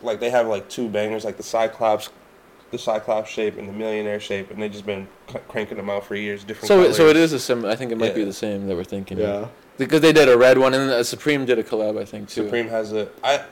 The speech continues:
Speaker 2: That's,
Speaker 1: don't think
Speaker 2: yeah.
Speaker 1: the Supremes are millionaires, but the Supreme does have some Louis glasses, too.
Speaker 3: Yeah.
Speaker 2: Okay.
Speaker 3: They had a chokehold on the two thousands, though, like, early to mid two thousands.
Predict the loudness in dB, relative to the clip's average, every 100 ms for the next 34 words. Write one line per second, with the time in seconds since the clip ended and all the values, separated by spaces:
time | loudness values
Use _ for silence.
0 | 0 4 4 4 0 -2 -4 -8 -6 -4
1 | -4 -6 -6 -6 -4 -6 -8 -10 -10 -8
2 | -10 -12 -8 -6 -4 -4 -4 -4 -6 -10
3 | -14 -16 -20 _ -8 -8 -6 -8 -10 -12
4 | -20 -16 -10 -4 0 0 -2 -4 -8 -4
5 | 2 4 4 2 2 2 0 0 -4 -10
6 | -10 -10 -8 -8 -8 -10 -10 -10 -12 -12
7 | -4 0 0 -2 -6 -10 -10 -10 -8 -8
8 | -8 -10 -12